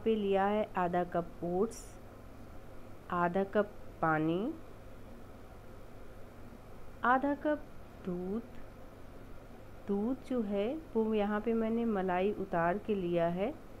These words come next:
तो मैं इसमें डालूँगी सिनेमन पाउडर,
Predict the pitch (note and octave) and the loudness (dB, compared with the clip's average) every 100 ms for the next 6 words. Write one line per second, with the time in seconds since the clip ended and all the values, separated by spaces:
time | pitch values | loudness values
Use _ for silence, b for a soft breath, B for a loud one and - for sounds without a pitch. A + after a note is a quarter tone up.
0 | - - - - - - - - - - | -14 -14 -12 -12 -12 -12 -12 -12 -12 -12
1 | - G3 F3+ F#3 F#3 F#3 F#3 F#3+ F#3+ - | -4 0 0 0 0 2 4 4 2 2
2 | G#3 A3 E4+ F4+ - - - - - - | 2 4 4 0 -8 -14 -14 -14 -6 4
3 | F#3 F3+ G3 G#3+ D4 F#4+ - - - - | 6 8 4 4 2 0 -6 -14 -14 -14
4 | - - - G3 F#3 F3 F3 E3 E3 F3 | -14 -14 -2 2 6 4 4 6 6 6
5 | A3 | 4